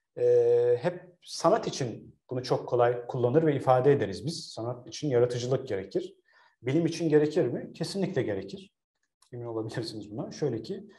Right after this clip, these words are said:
yani bilimle sanat dünyayı yaratıcı yönden kavramanın farklı biçimleri. Sanatın da bilimin de olmazsa olmazlarından biridir bu. Çünkü yaratıcı etkinlik sonucunda daha önce var olmayan bir şeyin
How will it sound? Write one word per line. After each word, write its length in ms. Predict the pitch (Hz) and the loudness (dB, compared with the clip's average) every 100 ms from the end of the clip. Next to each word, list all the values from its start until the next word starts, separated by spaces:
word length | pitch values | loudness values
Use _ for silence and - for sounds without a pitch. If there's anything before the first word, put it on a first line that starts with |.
| _ - | _ -14
yani 260 | 107 104 | -12 -4
bilimle 340 | 135 170 175 156 | 2 4 4 2
sanat 380 | - 180 208 | 2 0 0
dünyayı 280 | 156 147 156 | 2 2 6
yaratıcı 400 | 156 160 160 151 | 6 6 2 0
yönden 300 | 151 131 170 | 0 0 0
kavramanın 560 | - 131 120 202 - - | 0 0 0 -2 -4 0
farklı 340 | 160 160 190 | 0 2 0
biçimleri. 400 | 123 110 95 90 - _ _ _ - - _ - | -2 -4 -10 -10 -14 _ _ _ -20 -20 _ -10
Sanatın 480 | - 160 170 190 | 0 2 4 4
da 120 | 151 151 | 4 6
bilimin 300 | 165 170 156 | 6 6 6
de 40 | |
olmazsa 420 | 147 160 156 160 | 6 6 4 2
olmazlarından 640 | 147 131 117 113 107 98 | -2 -2 -4 -6 -6 -6
biridir 300 | 98 107 139 | -6 -6 -8
bu. 220 | 151 170 - _ _ _ _ | -8 -10 -14 _ _ _ _
Çünkü 300 | - 196 170 | -6 -4 0
yaratıcı 480 | 151 143 160 165 170 | 2 6 6 6 4
etkinlik 420 | 165 - 151 151 | 4 4 2 2
sonucunda 560 | 151 143 123 123 165 170 | 0 -4 -4 0 2 4
daha 240 | 139 175 | 6 6
önce 200 | 160 127 | 4 2
var 220 | 117 135 139 | 4 6 8
olmayan 420 | 160 123 107 123 | 6 4 -2 -4
bir 40 | |
şeyin 500 | 151 131 143 - - | -4 -2 -2 -4 -12